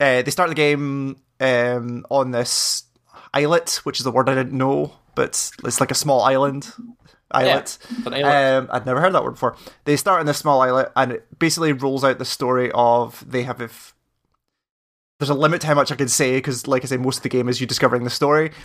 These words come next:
Speaker 1: but it's basically, like, they've obviously escaped from somewhere and are hiding out, um, from something, and they are, it's very clear that they've escaped without,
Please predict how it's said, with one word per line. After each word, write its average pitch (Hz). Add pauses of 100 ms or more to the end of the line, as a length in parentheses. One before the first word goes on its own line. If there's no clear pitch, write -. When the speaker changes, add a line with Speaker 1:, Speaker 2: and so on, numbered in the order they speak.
(140)
Speaker 1:
but 151
it's 135
basically, 151
like, 127
they've 131
obviously 143
escaped -
from 127
somewhere 131
and 135
are 117
hiding 127
out, 123 (920)
um, 123
from 117
something, 113 (440)
and 117 (260)
they 117
are, 117 (100)
it's -
very 147
clear 131
that 123
they've 123
escaped - (680)
without, 123